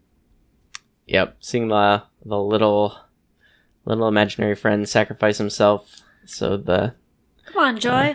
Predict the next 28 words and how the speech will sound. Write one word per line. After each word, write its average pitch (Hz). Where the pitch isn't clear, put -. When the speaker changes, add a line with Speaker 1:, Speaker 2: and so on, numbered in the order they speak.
Speaker 2:
One 359
more 285
time. 226
I 302
got 311
a 285
good 247
feeling 214
about 185
this -
one. -
Speaker 1:
Yeah, 98
yeah. 110
So. -
Speaker 2:
And 240
she 262
never 240
realizes 233
until 233
she 240
gets 220
to 220
the 220
Speaker 1:
<laughs> -
Speaker 2:
top 220
of 214
the 226
cliff. 208